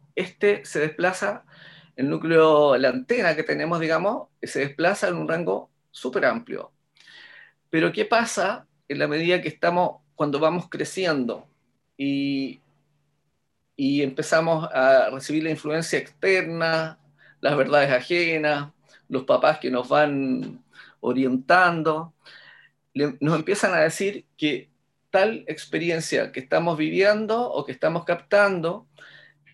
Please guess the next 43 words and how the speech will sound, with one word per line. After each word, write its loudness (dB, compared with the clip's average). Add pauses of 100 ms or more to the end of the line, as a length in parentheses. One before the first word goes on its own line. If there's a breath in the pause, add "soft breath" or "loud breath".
no 4
es 0
real? 4 (600)
Entonces, -2
eh, 0 (380 soft breath)
el 0
niño 2
dice, -2
"Ah, 4
ya, 4
ok, -2
estoy -2
hablando, 0
veo 0
a 0
mi -2
abuelito, 0
pero -2
mis -2
papás 0
me -2
dicen -4
que -4
no, 2
porque -4
ya 0
se -6
murió 0
mi 0
abuelito, -4
entonces -8
ya -2
no -2
lo 0
tengo 0
que 0
ver, 2
el -2
abuelito, 0
esto -4
no 2
es 2
real". 2